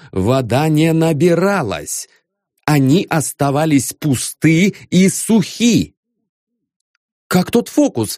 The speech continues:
с перевёрнутым стаканом, погружённым в воду. Только на этот раз стакан стоял правильно, но фокус всё равно работал.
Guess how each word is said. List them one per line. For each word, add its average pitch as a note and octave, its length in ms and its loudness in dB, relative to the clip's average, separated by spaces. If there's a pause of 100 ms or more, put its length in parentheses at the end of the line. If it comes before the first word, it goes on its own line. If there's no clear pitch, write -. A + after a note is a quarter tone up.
(100)
с - 120 -12
перевёрнутым D3+ 800 2
стаканом, C3+ 580 -4 (160)
погружённым B2+ 720 0
в - 20 -2
воду. C3 500 -2 (440)
Только G#2+ 480 0
на G2 180 0
этот A#2+ 240 -2
раз E2 320 -6
стакан G2+ 520 -6
стоял G2+ 420 -2
правильно, D#2+ 720 -4 (240)
но E2+ 340 -4
фокус G2+ 520 -6
всё - 240 -6
равно D2+ 340 -6
работал. A#2 560 -4